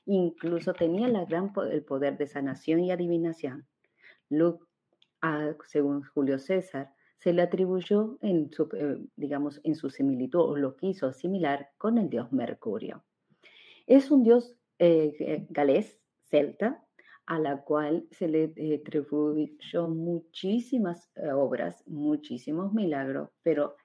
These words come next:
fue criado por una, eh, ¿cómo es? Un, con otra madre, que fue una madre adoptiva, eh, de la tribu que después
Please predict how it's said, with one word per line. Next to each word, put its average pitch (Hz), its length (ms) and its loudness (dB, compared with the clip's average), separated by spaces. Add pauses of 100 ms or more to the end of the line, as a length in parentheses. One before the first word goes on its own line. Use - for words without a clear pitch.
(540)
fue 170 200 -4
criado 147 580 -2
por 143 320 -2 (160)
una, 160 540 2 (400)
eh, 147 320 -2 (1160)
¿cómo 147 160 0
es? - 180 -4
Un, 156 380 0
con 139 260 0
otra 160 220 -2
madre, 175 440 0
que 135 140 -6
fue 135 140 -6
una 135 140 0
madre 131 280 -4
adoptiva, 151 800 0 (380)
eh, 160 260 6
de 156 160 2
la 139 220 2
tribu 190 340 2
que 139 160 0
después 175 580 -2